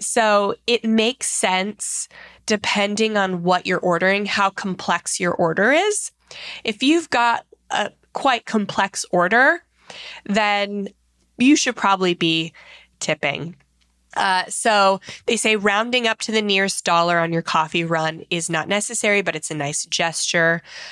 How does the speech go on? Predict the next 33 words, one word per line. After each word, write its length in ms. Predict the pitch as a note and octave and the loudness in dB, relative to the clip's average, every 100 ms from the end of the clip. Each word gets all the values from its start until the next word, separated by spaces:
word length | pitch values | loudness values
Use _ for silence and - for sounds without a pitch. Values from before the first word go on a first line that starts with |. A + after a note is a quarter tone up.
| - | -8
um, 200 | - D#3 | -4 -2
especially 640 | - - A3 G#3+ - A3+ G#3 | -4 -2 -2 -2 2 2 2
if 300 | F#3 F3+ F#3 | -2 -6 -4
you 500 | F3+ F#3 F#3 F3+ F3 - - | 0 2 2 0 -2 -10 -6
have 340 | F#3+ F#3 F#3 - | -2 0 0 -4
a 140 | E3 | -4
regular 500 | E3 G3 G3+ G3+ G3 | -2 -2 0 0 0
or 180 | F3+ E3+ | 2 0
a 60 | D#3+ | 0
barista 800 | D#3+ D#3 F3 F#3 - F#3 F3 F3 - - - - | -2 0 0 -2 -2 0 0 -2 -6 -20 -20 -14
that 480 | - E3 E3 E3 D#3+ | -6 -2 0 0 -2
maybe 640 | F3+ F3 E3+ E3 E3 D#3 - _ - | -2 -2 -2 -2 -2 -4 -6 _ -4
n-, 220 | F3 - | -4 -2
like, 180 | F3 E3 | -4 -4
knows 420 | F#3 F#3+ G#3 G#3+ | 0 2 2 0
your 120 | G#3+ - | -2 0
order, 500 | F#3 F#3 F3+ F3+ F3+ | 2 4 2 2 0
gets 380 | F3 F#3+ F#3 | -2 -4 -2
you 80 | G#3 | -4
in 240 | F3 F3+ F3 | -4 -2 0
there 340 | F3 E3+ E3+ | 2 4 4
and 140 | E3+ | 2
out 240 | D#3+ E3 E3 | 0 -2 -2
of 60 | |
there 160 | D#3+ D#3 | -2 -2
quickly. 760 | - - G#3+ - G3+ G3 G3 F#3+ | -2 -2 -2 0 2 2 0 -4
So 160 | - G3 | -2 -2
if 160 | F#3 | 0
you 160 | G3 A#3 | -2 0
have 520 | A3 G#3+ G3+ F#3+ - - - _ | 0 0 -2 -6 -16 -18 -20 _
exemplary 680 | - G3 - F#3 F3 E3+ D#3+ | -10 -6 -2 -2 -2 -2 -2
service, 680 | E3 - E3+ E3+ G3 A3+ - - | -4 0 0 2 0 -2 -6 -6
again, 500 | F#3 E3 E3 G#3 | -2 -2 -2 -4